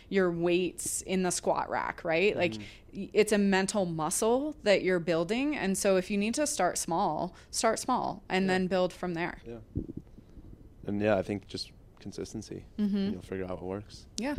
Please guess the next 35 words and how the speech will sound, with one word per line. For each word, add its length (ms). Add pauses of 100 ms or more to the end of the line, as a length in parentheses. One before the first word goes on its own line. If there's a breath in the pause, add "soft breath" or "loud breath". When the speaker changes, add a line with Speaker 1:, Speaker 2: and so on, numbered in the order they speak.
(1040)
Speaker 2:
Well, 320 (920)
Speaker 1:
Some 200
Speaker 2:
thank 100
you. 100
Speaker 1:
do's 120
and 140
don'ts? 460
Speaker 2:
Let's, 200
um, 260
let's 180
do 100
some 140
do's 180
and 100
don'ts. 320
Speaker 1:
Okay. 360 (560 loud breath)
Speaker 2:
Wrap 140
Speaker 1:
So 40
Speaker 2:
this 160
one 140
up. 220
Speaker 1:
<laughs> 40
Okay. 440 (320 loud breath)
So 240
do's, 760 (340 loud breath)
you 120
do 460
wanna 340
focus 400
on 120
your 100
breath. 440 (220)
Um, 480 (160)
and 180
also 540